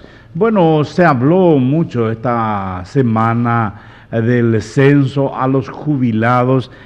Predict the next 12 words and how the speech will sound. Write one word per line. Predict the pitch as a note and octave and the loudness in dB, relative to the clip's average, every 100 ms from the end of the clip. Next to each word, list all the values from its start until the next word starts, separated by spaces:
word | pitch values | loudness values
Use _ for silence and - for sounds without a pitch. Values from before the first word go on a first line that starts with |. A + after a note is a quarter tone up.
| - - | -12 -2
y | E3 E3 D3+ | 2 2 2
sería | - E3+ F3 G3+ F3 | 2 2 4 2 2
bueno | A#2 C#3+ D#3 D#3+ E3 | 2 2 2 0 -2
echar | - C#3 - F3+ F#3 D3 | -2 -6 -2 0 0 0
luz | A#2 B2 E3 F3+ C3+ A#2+ D3 | 2 4 4 2 0 -8 -10
sobre | B2+ D3+ D3 C#3+ C3+ - E3 | -4 -2 0 0 -2 -2 -4
esa, | - D#3 D3 C3+ C3 A#2+ A#2 A2+ | -2 0 2 2 2 2 0 0
sobre | A2+ C#3+ C3+ | -2 -4 -2
ese | C3 C#3+ | -2 -4
procedimiento | D3 C#3 D#3 C#3 C3 C#3+ E3+ E3 C#3 D3 D3+ | -6 -4 -2 -2 -2 -2 -2 0 -2 0 0
o | D#3+ C#3+ A#2+ A#2+ | 0 -2 -4 -4
esa, | B2 C3+ C3 A#2+ A2+ G#2 G2 F2 | -4 -2 0 2 2 0 -2 -4